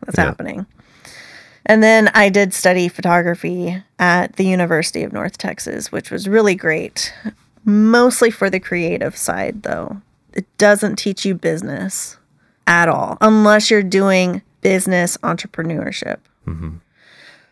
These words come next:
Speaker 1: So the photography in school,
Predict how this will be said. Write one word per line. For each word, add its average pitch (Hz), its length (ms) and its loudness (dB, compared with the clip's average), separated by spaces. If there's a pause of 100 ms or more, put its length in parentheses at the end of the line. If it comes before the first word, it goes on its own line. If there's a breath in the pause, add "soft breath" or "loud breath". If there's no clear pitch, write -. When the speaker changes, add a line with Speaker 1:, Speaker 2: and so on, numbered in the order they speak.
Speaker 1:
So 196 640 4 (100)
the - 80 -12
photography 233 640 0
in 202 140 2
school, 196 720 0